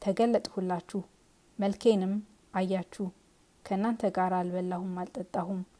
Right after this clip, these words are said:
ወደ ላከኝ ወደ እግዚአብሔር እወጣለሁና አሁንም በእግዚአብሔር እመኑ።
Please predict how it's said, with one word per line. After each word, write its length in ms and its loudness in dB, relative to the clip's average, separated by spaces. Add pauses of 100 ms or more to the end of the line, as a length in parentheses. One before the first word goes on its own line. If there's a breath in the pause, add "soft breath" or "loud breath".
(760)
ወደ 240 8
ላከኝ 400 4
ወደ 160 0
እግዚአብሔር 480 -4 (120)
እወጣለሁና 800 -2 (680)
አሁንም 380 2 (220)
በእግዚአብሔር 640 0
እመኑ። 280 -2